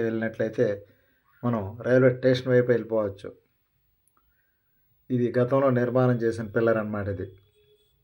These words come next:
కుడిచే వైపు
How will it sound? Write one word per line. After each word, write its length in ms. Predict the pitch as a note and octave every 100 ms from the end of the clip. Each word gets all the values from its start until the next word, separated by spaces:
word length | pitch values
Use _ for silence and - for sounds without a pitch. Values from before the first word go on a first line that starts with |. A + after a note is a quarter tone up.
| _ _ _ _ _ _ _ _ _ _ _ _ _ _ _ _ _ _ -
కుడిచే 340 | C3 B2+ C3+ B2+
వైపు 280 | A#2+ A#2